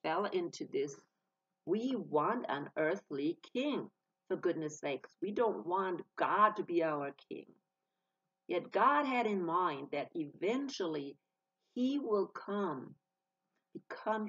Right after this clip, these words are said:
human, and really be here, uh, to be their king. Uh, that is, that was the whole, um, crux of everything, of, of God's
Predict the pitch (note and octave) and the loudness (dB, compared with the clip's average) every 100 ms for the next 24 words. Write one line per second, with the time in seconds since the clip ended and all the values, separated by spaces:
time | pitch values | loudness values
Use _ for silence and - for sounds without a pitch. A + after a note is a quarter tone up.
0 | - G3 G3 E3+ C3 - - _ _ _ | -6 -2 -2 -2 -4 -10 -16 _ _ _
1 | _ _ _ - E3+ D#3+ D3+ D3+ D3 - | _ _ _ 0 2 2 2 -4 -10 -16
2 | _ _ _ _ _ F#3+ A3 A#3 E3+ D3+ | _ _ _ _ _ -4 -2 2 2 2
3 | D3+ - E3+ F#3+ G#3+ G#3 F#3+ C#3 - - | -2 -6 -8 -4 -4 -4 -4 -4 -6 -8
4 | - _ _ _ _ _ D3+ C#3+ C3 - | -14 _ _ _ _ _ -6 -2 -4 -6
5 | - - - E3 D#3+ - - - - - | -10 -14 -8 -6 -4 -4 -6 -8 -12 -14
6 | - _ _ _ _ _ - - - - | -16 _ _ _ _ _ -6 -6 -4 2
7 | F#3+ - - D#3+ D3+ - - F3+ F3+ E3 | 4 2 2 0 -2 -8 -2 -2 0 -2
8 | E3 D#3+ D#3 E3+ E3 D#3+ D3+ D3 - _ | -2 -6 -2 0 2 2 2 -2 -10 _
9 | _ _ _ _ _ - - - - _ | _ _ _ _ _ -10 -10 -12 -20 _
10 | _ - - D#3 G#3 - - - - - | _ -14 -4 -2 -2 -8 -10 -6 -8 -8
11 | - - G#3+ G3 _ _ _ _ _ - | -12 -12 -12 -14 _ _ _ _ _ -20
12 | - - D3+ - C#3+ C#3 - | -18 -14 -14 -8 -6 -6 -10